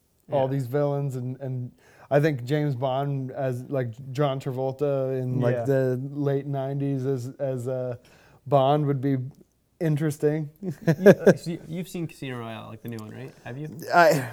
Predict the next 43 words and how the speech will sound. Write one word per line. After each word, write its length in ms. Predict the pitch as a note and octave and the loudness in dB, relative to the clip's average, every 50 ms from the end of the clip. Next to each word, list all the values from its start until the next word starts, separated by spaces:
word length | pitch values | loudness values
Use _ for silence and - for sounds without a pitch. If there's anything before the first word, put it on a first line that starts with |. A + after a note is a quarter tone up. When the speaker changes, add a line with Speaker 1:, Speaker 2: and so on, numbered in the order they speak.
| C#3 C#3+ - | -12 -12 -8
Speaker 1:
not 280 | E3+ E3 E3 D3 C3+ - | 0 2 2 2 2 2
to 100 | D3+ C3+ | 0 0
quote 280 | - - D#3 D3 C#3 C#3 | 6 8 10 10 10 8
it 120 | C3+ C3 | 8 6
or 80 | B2+ A#2+ | 4 2
anything, 300 | A#2+ B2 A#2+ A#2 C3 B2+ | 0 -2 -2 -2 -2 0
Speaker 2:
Okay. 360 | D3+ D3 C#3 C#3 A#2+ - - - | 0 -2 -2 -4 -6 -6 -6 -8
Speaker 1:
but, 80 | - C#3+ | -6 -4
uh, 140 | C3+ C3 B2 A#2+ - _ _ | -4 -4 -4 -8 -14 _ _
Speaker 2:
So 220 | - - G#3 G3+ G3+ | -6 -2 0 2 2
it, 200 | G#3 A3 - - - | 2 2 2 2 4
out 160 | G3 G3+ G#3 | 6 6 6
of 140 | A3 G3+ F3+ | 6 2 2
all 460 | - - D3+ F3 F3+ G3 G3+ A3 A3+ | -2 2 4 6 6 6 6 4 4
of 40 | A3 | 2
them, 320 | A3+ B3 C4 C4+ C4 - - - _ _ _ - _ _ - | 0 -2 -4 -4 -8 -10 -14 -20 _ _ _ -20 _ _ -2
it 220 | E3+ E3+ E3+ - | 0 0 0 0
is, 720 | - F3 F#3+ F#3+ G3 G3+ G3 F#3+ F3+ E3 D3+ - - - - - - - | 0 0 2 2 2 2 2 0 0 -4 -6 -10 -14 -20 -20 -14 -4 0
and, 240 | F3 D#3+ D#3+ C#3+ - - _ _ _ _ _ _ _ _ _ _ _ _ - | 2 2 2 0 -4 -12 _ _ _ _ _ _ _ _ _ _ _ _ -4
okay, 360 | - D3+ C#3 C3 A#2+ A2+ A2+ - - | 0 2 2 2 2 0 -2 -4 -4
I 140 | B2+ C3+ | -2 0
know 220 | C#3 C#3 C#3 C#3 C3+ | 0 2 2 2 0
I'm 100 | C3+ C3+ | 0 0
gonna 140 | B2+ B2+ B2 | -2 -4 -2
get 240 | A#2+ B2 A#2+ - | -2 -4 -4 -6
some, 400 | - - B2 A#2 A2+ A2 A2 G#2+ - _ _ _ _ _ _ _ _ _ _ | -10 -10 -8 -8 -8 -8 -10 -10 -12 _ _ _ _ _ _ _ _ _ _
if 260 | - C#3+ C#3 C#3 C#3 - _ - D#3 C#3+ B2+ C3 - _ _ - - B2 B2+ | -6 -4 -4 -4 -4 -8 _ -20 -18 -16 -16 -16 -18 _ _ -20 -16 -14 -12
we 80 | B2+ B2+ | -10 -10
get 160 | B2 A#2+ - - | -10 -10 -10 -10
comments, 440 | B2 A2+ A2 A2 G#2+ A2 A2 _ _ _ - | -12 -10 -10 -12 -14 -14 -18 _ _ _ -6
Speaker 1:
Yeah. 160 | C3 B2 G#2+ - - _ - | -6 -6 -6 -8 -14 _ -10
Speaker 2:
I 60 | - B2 | -6 -4
know 80 | B2 | -4
I'm 60 | B2 | -4
gonna 120 | B2+ A#2+ A#2 | -4 -6 -6
get 120 | A2+ G#2+ | -8 -10
some 120 | - A2 G#2+ | -10 -14 -14
fanboy. 300 | - A2 A2 A2 A2 A2 | -12 -12 -12 -10 -8 -6
Speaker 1:
Forget 300 | - D3 D#3 E3 C#3+ A#2+ | -4 -2 0 0 -2 -2
views. 500 | A#2 D3 F3 F3 D3+ C#3+ D3 C#3 - _ _ - B2 | -2 2 2 4 2 2 0 -4 -10 _ _ -10 -10
Speaker 2:
Yeah. 180 | A#2 A2+ A2 - _ _ _ _ _ _ _ _ _ - | -8 -10 -12 -14 _ _ _ _ _ _ _ _ _ -8
Is 160 | B2+ B2+ B2+ | -8 -6 -4
gonna, 180 | C3 C3+ F#3 | -4 -6 -6